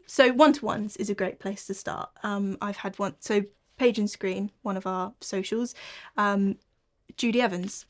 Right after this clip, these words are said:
lovely, lovely lady. I had a one-to-one after we met each other on Page and Screen.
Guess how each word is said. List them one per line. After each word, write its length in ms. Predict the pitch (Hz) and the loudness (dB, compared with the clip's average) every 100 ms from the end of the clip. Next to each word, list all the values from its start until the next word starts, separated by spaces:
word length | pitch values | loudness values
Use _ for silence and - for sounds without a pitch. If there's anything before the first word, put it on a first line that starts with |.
| _ _ - _ - | _ _ -20 _ -2
lovely, 500 | 233 247 240 226 202 | 2 6 6 6 2
lovely 260 | 185 196 | 2 0
lady. 480 | 196 190 190 208 240 | 0 0 0 0 -2
I 60 | 202 | -4
had 160 | 208 | -4
a 40 | 202 | -2
one-to-one 420 | 196 196 208 196 | -2 -2 -2 -2
after 420 | 190 196 - 196 | -2 -6 -4 -4
we 140 | 202 196 | 0 -2
met 180 | 196 | -2
each 160 | 202 - | -4 -8
other 140 | 202 | -6
on 100 | 196 | -4
Page 220 | 196 196 196 | -4 -4 -4
and 100 | 196 | -6
Screen. 360 | - 214 214 | -4 -4 -2